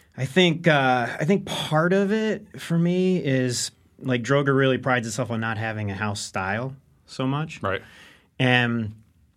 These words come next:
Speaker 1: so it's kind of up to everyone there to, like, have their own voice and, and do the work that, that they wanna do, do the best version of the work that they wanna do. Uh, so you feel, you definitely feel, like, less like a cog in a machine there, and you feel like you get to do the stuff that you wanna go into work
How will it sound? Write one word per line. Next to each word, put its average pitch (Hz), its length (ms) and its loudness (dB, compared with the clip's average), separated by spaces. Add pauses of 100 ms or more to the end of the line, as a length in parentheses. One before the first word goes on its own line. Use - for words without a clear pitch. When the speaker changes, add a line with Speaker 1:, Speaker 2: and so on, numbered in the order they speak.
(100)
Speaker 1:
so 170 160 6
it's 156 120 4
kind 185 200 6
of 139 160 -2
up 135 180 2
to 127 140 4
everyone 123 400 2
there 123 300 2
to, 131 140 0
like, 113 200 0
have 117 240 -2
their 120 160 0
own 113 380 -2
voice 113 760 -2
and, 104 640 -4
and 104 180 -4
do 110 140 -6
the 101 80 -6
work 107 300 -4
that, 92 320 -6 (180)
that 95 180 -8
they 101 140 0
wanna 98 260 -6
do, 101 220 -4
do 127 100 -4
the 107 80 -2
best 101 260 -4
version 101 280 -6
of 90 80 -8
the 92 80 -10
work 95 180 -10
that 85 140 -14
they 87 160 -8
wanna 85 240 -12
do. 98 440 -8 (560)
Uh, 90 140 -10
so - 160 -4
you 131 80 0
feel, 160 460 2
you 147 100 -2
definitely 190 240 4
feel, 165 160 2
like, 131 160 4
less 131 240 2
like 127 160 0
a 98 80 -2
cog 113 440 0
in 113 60 -4
a 107 60 -2
machine 113 400 -4
there, 170 300 -2
and 139 100 -2
you 104 80 -6
feel 110 160 -4
like 101 180 -4
you 104 60 -6
get 104 220 -6
to 104 80 -8
do 98 380 -4
the 101 100 -12
stuff 107 260 -4
that 101 160 -6
you 95 220 -8
wanna 92 240 -6
go 95 160 -8
into 90 120 -8
work 90 240 -8